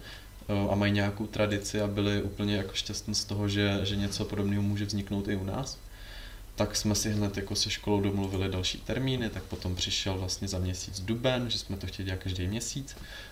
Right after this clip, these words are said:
No a to nám přišel další dvojnásobek lidí. Už jsme měli skoro k tisícovce. A teď jako ta aula byla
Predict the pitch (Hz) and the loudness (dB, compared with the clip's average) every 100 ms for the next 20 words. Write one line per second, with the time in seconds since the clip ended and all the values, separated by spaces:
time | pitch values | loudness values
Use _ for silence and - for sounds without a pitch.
0 | - 110 101 107 104 - - 110 101 101 | -2 0 2 2 2 2 2 2 2 0
1 | 98 104 101 104 101 98 95 - - - | 0 -2 0 2 4 4 0 -4 -6 -8
2 | - - - - - - - - - 104 | -10 -10 -10 -14 -16 -16 -18 -6 0 2
3 | 104 104 104 - 107 - - - 98 - | 4 4 2 0 0 -2 -4 -4 -4 -4
4 | 90 - - - - - - 104 107 98 | -6 -4 -6 -8 -12 -12 -2 0 0 0
5 | 110 104 - - - - - - - 117 | 2 2 0 -10 -12 -14 -16 0 4 6
6 | - 127 135 123 107 110 | 6 8 10 10 8 6